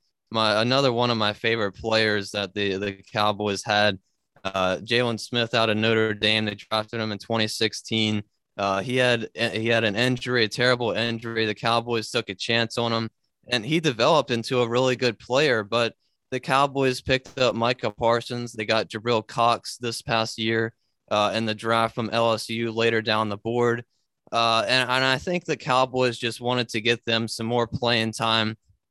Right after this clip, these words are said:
Uh, they picked up Keanu Neal in free agency. Uh, he used to play some linebacker with the Falcons, but I think he was mostly a safety.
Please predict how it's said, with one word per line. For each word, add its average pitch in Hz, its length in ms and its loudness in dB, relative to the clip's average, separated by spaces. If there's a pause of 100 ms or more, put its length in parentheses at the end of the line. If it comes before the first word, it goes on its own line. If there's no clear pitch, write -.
(140)
Uh, 104 240 2
they 110 120 2
picked 127 300 -2
up 123 180 -2
Keanu 123 480 2
Neal 123 400 4
in 107 180 -4
free 123 340 -4
agency. 120 760 -2 (420)
Uh, 101 360 0
he 135 140 -6
used 156 220 -2
to 143 80 -2
play 127 600 2 (100)
some 185 320 2
linebacker 120 600 2
with 117 140 -4
the 104 100 -10
Falcons, 120 500 0
but 104 280 -4
I 113 60 -4
think 156 220 -4
he 160 140 -2
was 123 180 0
mostly 123 440 0
a 101 100 0
safety. 117 680 -2